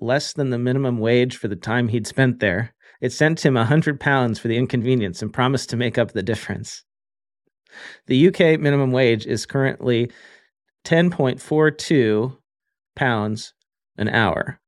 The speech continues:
So that's, like, twelve dollars and sixty-four cents.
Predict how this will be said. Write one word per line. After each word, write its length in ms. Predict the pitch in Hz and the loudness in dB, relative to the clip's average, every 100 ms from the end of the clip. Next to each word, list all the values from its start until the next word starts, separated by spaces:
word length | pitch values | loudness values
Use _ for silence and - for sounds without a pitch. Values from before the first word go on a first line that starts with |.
| _ _ _ _ _ _ _ _ _ | _ _ _ _ _ _ _ _ _
So 140 | - 127 | -6 0
that's, 220 | 131 - | 0 2
like, 320 | 131 117 - | 2 2 -2
twelve 300 | - 135 123 | -4 0 0
dollars 340 | 120 117 113 104 | 2 2 2 -2
and 80 | 104 | -8
sixty-four 480 | 110 - 87 92 | -10 -10 -10 -10
cents. 420 | - - - - | -10 -12 -14 -20